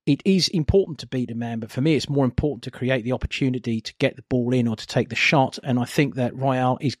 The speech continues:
getting into those positions, whether that be, uh, you know, because he's playing one-twos or,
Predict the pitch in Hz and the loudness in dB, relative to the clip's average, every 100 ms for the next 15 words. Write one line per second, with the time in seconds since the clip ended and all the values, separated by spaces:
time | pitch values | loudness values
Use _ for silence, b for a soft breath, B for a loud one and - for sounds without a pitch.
0 | - 143 - 123 120 127 - 113 107 - | -2 0 0 -2 0 -2 -2 -2 -2 -4
1 | 107 104 - 98 98 B B B - 127 | -4 -4 -6 -8 -10 B B B -2 2
2 | 170 160 147 120 147 143 135 - _ - | 4 4 2 4 4 4 2 -2 _ 0
3 | 135 123 123 110 - 147 123 110 113 - | 2 4 2 -2 -2 2 2 0 -2 0
4 | 127 - 123 - 139 127 120 b b - | 0 2 -2 0 2 4 2 b b 0
5 | 127 117 - 120 113 113 | 2 2 2 2 4 0